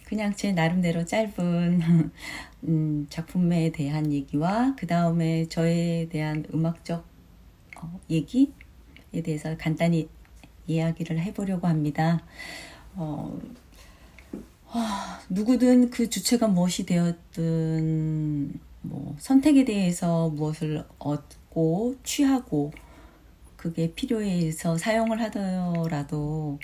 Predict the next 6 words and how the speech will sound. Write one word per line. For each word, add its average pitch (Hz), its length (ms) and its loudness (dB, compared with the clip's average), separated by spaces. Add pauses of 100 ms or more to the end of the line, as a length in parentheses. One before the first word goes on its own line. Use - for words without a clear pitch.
(480)
그것 190 340 -6
때문에 170 720 2
또 165 220 2
마음이 151 500 0
쓰이고 190 880 -4
얽매이고 170 960 2